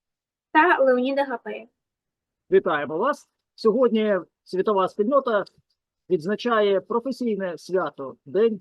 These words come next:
Speaker 2: журналіста в Україні. Із задоволенням представляємо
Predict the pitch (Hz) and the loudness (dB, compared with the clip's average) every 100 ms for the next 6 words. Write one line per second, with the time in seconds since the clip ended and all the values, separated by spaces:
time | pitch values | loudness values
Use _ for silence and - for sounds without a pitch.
0 | _ 143 151 185 170 131 - - _ _ | _ -12 -8 -6 -6 -8 -14 -20 _ _
1 | 147 143 170 143 131 127 _ _ _ _ | -18 -8 -8 -8 -14 -18 _ _ _ _
2 | _ _ 190 170 214 254 269 240 214 185 | _ _ -4 0 2 2 2 2 0 -2
3 | - 202 - 214 214 214 196 190 175 | -2 -4 -2 -2 0 2 2 2 0